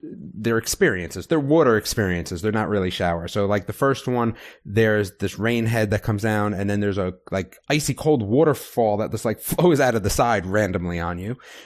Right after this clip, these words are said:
Uh, the second one is a tropical storm, and it's got aromatherapy as well as, like, there, I think there's, like, twelve jets up top, and it, like, simulates, like, a rainstorm.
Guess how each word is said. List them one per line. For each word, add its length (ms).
Uh, 340
the 120
second 480
one 320
is 340
a 60
tropical 560
storm, 340
and 80
it's 160
got 300
aromatherapy 1300
as 240
well 260
as, 180
like, 260
there, 140
I 40
think 340
there's, 220
like, 240
twelve 520
jets 340
up 180
top, 360
and 100
it, 300
like, 220
simulates, 600
like, 140
a 60
rainstorm. 840